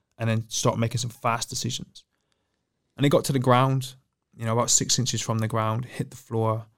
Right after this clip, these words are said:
disappeared. And then I, like, looked down to where my legs should have been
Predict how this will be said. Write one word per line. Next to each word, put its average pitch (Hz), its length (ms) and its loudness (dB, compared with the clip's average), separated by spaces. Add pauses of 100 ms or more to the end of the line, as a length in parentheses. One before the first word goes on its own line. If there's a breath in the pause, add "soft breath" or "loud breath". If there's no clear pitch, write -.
(320)
disappeared. 123 680 -2 (560)
And 117 160 0
then 123 80 4
I, 117 120 4
like, 117 200 2
looked 127 300 2
down 117 460 2 (580)
to 120 100 -4
where 117 100 4
my 110 120 0
legs 123 300 0
should - 160 -4
have 107 100 -2
been - 340 -2